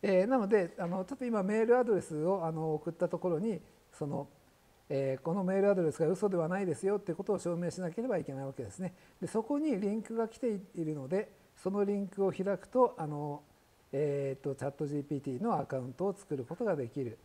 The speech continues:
えー、ということだったと思います。はい。えーっと、そうですね。じゃあ、とりあえずここまででいいかな。じゃあ、一本目のビデオはここまでとします。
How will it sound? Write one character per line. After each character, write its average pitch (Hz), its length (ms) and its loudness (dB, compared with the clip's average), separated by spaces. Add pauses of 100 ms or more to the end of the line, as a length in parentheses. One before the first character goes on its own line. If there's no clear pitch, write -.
(260)
え 139 180 -4
ー、 - 80 -10
と 143 100 -2
い 139 80 0
う 127 60 -2
こ 131 100 -6
と 139 100 -16
だ 139 100 -4
っ 131 40 -6
た - 160 -6
と 185 120 -2
思 147 160 -6
い 127 40 -8
ま 123 100 -10
す。 - 120 -14 (360)
は - 140 -8
い。 - 80 -6 (760)
え 170 300 8
ー 165 60 -4
っ - 40 -16
と、 170 320 6
そ 294 120 -2
う - 40 2
で - 60 2
す - 40 -6
ね。 147 300 -6
じ 285 60 6
ゃ 247 40 8
あ、 - 40 8
と 220 80 -2
り 285 80 0
あ - 20 2
え 330 40 0
ず 190 200 -4 (200)
こ 156 120 -6
こ 226 140 -6
ま 262 120 -2
で 208 120 -4
で 151 100 -4
い 165 40 -4
い - 20 -6
か 143 100 -6
な。 123 180 -8
じ 175 80 -4
ゃ - 20 0
あ、 - 20 0
一 175 100 -2
本 247 260 0
目 269 100 2
の 202 120 -2
ビ 156 100 -4
デ 143 140 -2
オ 135 60 -2
は 196 100 0
こ 170 140 -6
こ - 100 -8
ま 151 100 -6
で 147 100 -4
と 190 120 -6
し 180 120 -10
ま 156 100 -6
す。 135 320 -4